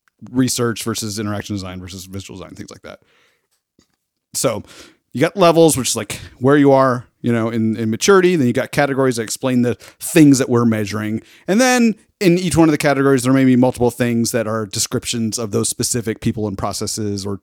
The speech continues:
technology and tools that each level has. So for instance, we would have, in the maturity model I used, we would have a level of either, you know, immature, maturing, or very mature. And then for a category, we might have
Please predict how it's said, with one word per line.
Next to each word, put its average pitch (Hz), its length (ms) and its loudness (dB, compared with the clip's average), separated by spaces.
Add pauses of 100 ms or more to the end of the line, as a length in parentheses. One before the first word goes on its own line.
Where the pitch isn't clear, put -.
technology 107 480 -6
and 101 160 -6
tools 98 340 -8
that 104 160 -10
each 107 180 -10
level 90 220 -10
has. - 380 -12 (260)
So 127 180 -2
for 131 160 -2
instance, 123 460 -2 (220)
we 123 100 0
would 123 140 0
have, 110 400 -4 (800)
in 135 60 4
the 131 40 6
maturity 127 260 4
model 151 180 4
I 226 120 6
used, 185 380 6 (300)
we 131 120 6
would 127 120 6
have 123 280 2
a 120 60 2
level 127 680 2
of 110 460 -2 (340)
either, 113 420 0
you 113 140 -6
know, 104 300 -4
immature, 127 640 2
maturing, 117 680 -2
or 101 240 -4
very 131 240 -2
mature. 123 600 0 (220)
And 117 180 0
then 113 280 -2
for 107 200 -4
a 104 60 -4
category, 117 480 0
we 117 100 2
might 113 220 -2
have 104 380 -6